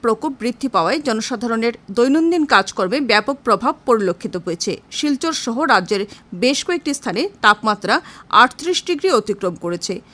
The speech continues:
অতিরিক্ত গরমের ফলে বহু লোক বিভিন্ন রোগে আক্রান্ত হয়েছেন। বিশেষ করে ছাত্রছাত্রীরা শারীরিক কষ্ট সহ বিভিন্ন অসুবিধার সম্মুখীন হচ্ছে। এই পরিস্থিতির মধ্যে গুয়াহাটির আঞ্চলিক আবহাওয়া বিজ্ঞান কেন্দ্র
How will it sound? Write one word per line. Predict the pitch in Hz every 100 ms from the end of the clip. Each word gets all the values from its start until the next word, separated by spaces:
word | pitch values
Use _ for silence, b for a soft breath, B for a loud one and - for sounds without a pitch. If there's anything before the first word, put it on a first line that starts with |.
| B B
অতিরিক্ত | 254 262 339 339 370 247
গরমের | 214 196 214 202
ফলে | 214 349 214
বহু | 214 233
লোক | 226 240
বিভিন্ন | 226 220 247 294 254
রোগে | 208 233 262
আক্রান্ত | 180 170 165
হয়েছেন। | 180 170 - 170 117 - -
বিশেষ | 233 294 269
করে | 240 277
ছাত্রছাত্রীরা | - 254 - 214 226 196 180 285 B B -
শারীরিক | - 262 262 247 -
কষ্ট | 208 - 294 -
সহ | 330 349
বিভিন্ন | 226 262 254 202
অসুবিধার | - 240 330 -
সম্মুখীন | 220 196 160 196
হচ্ছে। | 190 175 - 185 - B B B
এই | 285 339
পরিস্থিতির | 330 339 - 381 381
মধ্যে | 262 190 311
গুয়াহাটির | 349 226 226 233 233
আঞ্চলিক | 196 202 269 277
আবহাওয়া | 226 202 220 226 208
বিজ্ঞান | 180 185 185
কেন্দ্র | 196 170